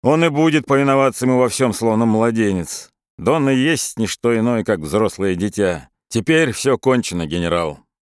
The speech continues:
Нам не избежать войны». Услышав этот разговор, я еще раз внимательно взглянул на Циоллу.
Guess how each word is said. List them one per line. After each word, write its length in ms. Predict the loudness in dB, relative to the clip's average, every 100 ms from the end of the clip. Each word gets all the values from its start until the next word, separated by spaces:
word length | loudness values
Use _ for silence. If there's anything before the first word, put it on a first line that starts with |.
| -6
Нам 340 | -2 0 2
не 180 | 0 0
избежать 800 | -2 -2 0 0 -2 -2 -14 -20 -12
войны». 600 | -2 -2 0 -4 -6 -10 _ _ _ _ _ _ _ _ _ _ _
Услышав 460 | -6 -2 -2 -2 -4
этот 240 | -2 -2
разговор, 560 | -2 0 2 2 0 -2 _ _ _ _ _ _ _
я 140 | -2 0
еще 220 | 2 0
раз 200 | 0 0
внимательно 560 | 0 0 0 -2 -4
взглянул 460 | -4 -2 0 0 0
на 160 | 0 -2
Циоллу. 540 | 0 0 0 -4 -10